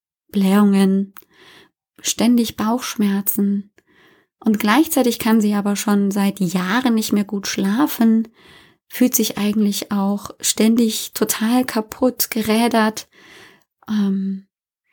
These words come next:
fühlt sich schon lange nicht mehr so in ihrer Kraft, wie sie das eigentlich noch von sich in Erinnerung hat. Und ja, vielleicht sogar auch depressiv. Tja,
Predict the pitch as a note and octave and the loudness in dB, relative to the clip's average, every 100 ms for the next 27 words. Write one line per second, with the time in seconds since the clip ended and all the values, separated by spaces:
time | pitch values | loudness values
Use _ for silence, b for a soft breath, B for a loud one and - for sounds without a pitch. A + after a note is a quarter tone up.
0 | _ - B3 A#3 G#3 G3 G3 A3 A#3+ A3 | _ -4 -2 -2 -2 0 2 2 2 0
1 | - G#3+ G#3 G3+ _ _ G3 - C4 A#3+ | 0 0 0 -4 _ _ -6 0 2 2
2 | A3 G3+ G#3 - B3 D4+ - A3 G#3+ G#3 | 0 -4 -6 -4 -4 -4 -6 -4 -4 -6
3 | - - G3+ - F#3 B3+ B3+ A3 G#3+ - | -8 -4 -4 -4 -2 0 0 0 -4 -6
4 | B B B - A3 A3+ A3+ G3+ F#3+ A3 | B B B 0 2 2 0 0 0 0
5 | C4+ C4 B3+ - D#4 - b b b b | 2 0 -2 -2 -6 -6 b b b b
6 | b b - A3+ G#3+ - _ _ _ _ | b b -2 0 0 -8 _ _ _ _
7 | _ _ _ _ F3 F3+ C#4 D#4+ G3+ F#3+ | _ _ _ _ -6 0 0 0 0 0
8 | G3+ A3+ A3 G#3 G3+ - G#3 - G3+ - | 0 0 0 0 -2 -4 -6 -4 -4 0
9 | F#3+ A3+ - - - _ _ _ _ _ | 2 2 0 -8 -18 _ _ _ _ _
10 | _ _ - - G#3+ F3+ | _ _ -10 -2 0 -2